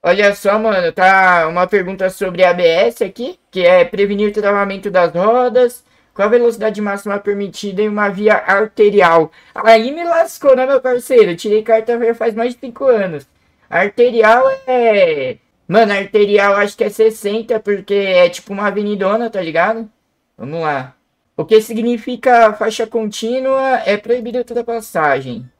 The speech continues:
Qual a documentação obrigatória pra con-, conduzir uma motocicleta? C N H, né, mano? Fez a, uma motocicleta. C N H e C R L V, que é o documento do veículo aí.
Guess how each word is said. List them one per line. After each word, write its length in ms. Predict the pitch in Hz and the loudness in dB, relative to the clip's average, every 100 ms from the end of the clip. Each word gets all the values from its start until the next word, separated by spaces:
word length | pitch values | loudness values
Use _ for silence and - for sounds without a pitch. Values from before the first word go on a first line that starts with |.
| _ _ _ _ - | _ _ _ _ 0
Qual 160 | 208 | 4
a 40 | 226 | 6
documentação 800 | 233 233 226 214 214 214 214 | 4 0 -8 -6 -8 -6 -6
obrigatória 580 | 214 202 208 190 202 208 | -4 -4 -4 -2 -2 -4
pra 140 | 202 185 | -4 -10
con-, 640 | - 202 208 208 202 - | -8 -10 -8 -8 -10 -12
conduzir 580 | 196 202 202 170 190 208 | -10 -6 -8 -8 -8 -6
uma 240 | 208 208 | -6 -6
motocicleta? 1600 | 190 190 202 202 202 214 - - 170 175 - _ 143 113 - - _ _ _ _ _ _ | -8 -10 -8 -10 -12 -16 -18 -4 0 0 -2 _ -4 -4 -12 -20 _ _ _ _ _ _
C 200 | - 151 | -14 -8
N 240 | 151 156 | -6 -2
H, 380 | 208 247 277 247 | -2 0 0 0
né, 100 | 233 | -2
mano? 460 | 233 220 170 127 113 | -4 -2 -2 -4 -6
Fez 240 | 147 143 | -4 -2
a, 260 | 151 147 127 | -2 -2 -4
uma 160 | 143 143 | -8 -8
motocicleta. 840 | 147 147 139 - 127 135 117 - | -10 -8 -10 -10 -6 -4 -4 -10
C 140 | - 120 | -12 -12
N 200 | 127 143 | -10 -6
H 400 | 156 151 160 180 | -4 -2 -2 -2
e 100 | 220 | -4
C 140 | _ | _
R 500 | 233 233 240 254 240 - | -6 -4 -4 -6 -10 -10
L 300 | 196 214 262 | -10 -8 -10
V, 300 | 214 208 214 - | 0 2 2 -4
que 60 | |
é 40 | 170 | -6
o 40 | |
documento 400 | 160 170 170 160 | -6 -10 -10 -10
do 80 | 160 | -8
veículo 440 | 151 147 143 151 | -6 -8 -8 -8
aí. 260 | 139 135 | -6 -8